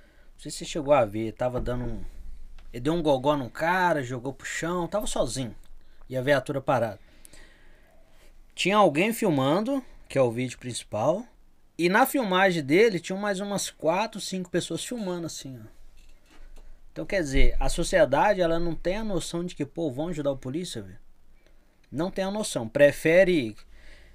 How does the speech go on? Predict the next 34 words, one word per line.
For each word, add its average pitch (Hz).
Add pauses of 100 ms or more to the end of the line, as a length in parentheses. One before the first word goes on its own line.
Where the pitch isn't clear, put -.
(220)
ter 160
a 202
oportunidade 156
de 135
ganhar 127
um 127
like 147
ali, 120
uma 151
parada 117
assim, 175 (420)
mas 165
não 202
vê 170
o 202
perigo. 160
Imagina 175
se 208
esse -
cara 156
vai 131
lá, 127 (800)
reverte 143
a -
situação, 139
pega 156
a 147
arma 143
do 127
polícia - (1000)
e 147
sai 196
correndo 170
atirando. 123